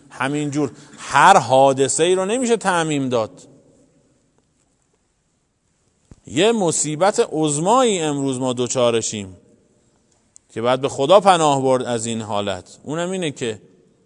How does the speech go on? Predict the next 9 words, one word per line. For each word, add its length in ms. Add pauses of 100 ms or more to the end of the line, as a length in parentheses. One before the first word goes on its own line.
(1040)
بعضی 380
هر 160
کاری 160
دلشون 420
می‌خواد 360
بکنن 400
و 60
به 100
اسم 480